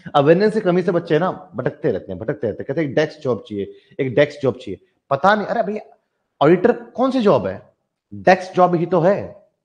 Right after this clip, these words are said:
Accountant assistant कौन सी job है? सीएजी कैग के अंदर कौन सी job है? Accountant auditor officer कौन सी job है? सब desk job ही तो है, तो एसएससी के अंदर है तो सही। हाँ जी, एक आपका हो जाता है wages level। देखिएगा, अगर generally लोगों के पास में wages,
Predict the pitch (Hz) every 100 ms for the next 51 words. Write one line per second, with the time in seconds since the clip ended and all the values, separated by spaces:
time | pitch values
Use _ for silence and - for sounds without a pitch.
0 | _ - - 185 185 226 190 175 185 -
1 | 214 214 240 226 196 156 104 90 - -
2 | _ _ _ 185 214 214 233 170 180 202
3 | 208 196 247 240 208 165 98 90 - _
4 | - 151 180 185 226 175 185 185 196 170
5 | 185 233 233 254 247 226 170 104 92 -
6 | _ _ - 226 175 180 - 170 165 156
7 | 156 170 202 131 131 127 165 165 151 170
8 | 214 98 87 _ _ _ _ _ _ _
9 | _ _ _ _ _ _ _ _ _ -
10 | 185 123 104 165 170 175 190 160 160 208
11 | 143 143 170 160 123 92 82 80 _ _
12 | 113 143 131 92 - 98 123 117 127 139
13 | 156 139 135 143 151 147 135 135 - 147
14 | 123 120